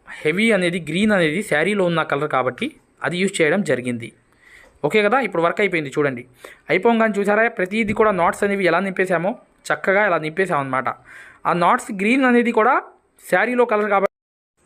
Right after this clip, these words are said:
చూడండి డియర్ ఫ్రెండ్స్, ఈ వర్క్ అనేది కంప్లీట్ అయిపోయింది. చూసారు కదా చక్కగా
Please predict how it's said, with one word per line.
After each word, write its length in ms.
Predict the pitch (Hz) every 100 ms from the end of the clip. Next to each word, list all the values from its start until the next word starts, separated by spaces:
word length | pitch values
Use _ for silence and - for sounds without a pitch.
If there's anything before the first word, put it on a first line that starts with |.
| _ _ _ -
చూడండి 280 | 185 214 190
డియర్ 220 | 190 180
ఫ్రెండ్స్, 280 | 196 240 -
ఈ 100 | 160
వర్క్ 260 | 156 160
అనేది 220 | 202 185
కంప్లీట్ 360 | 202 147 165 185
అయిపోయింది. 340 | 151 139 151 -
చూసారు 200 | 139 165
కదా 160 | 139 165
చక్కగా 400 | 180 135 135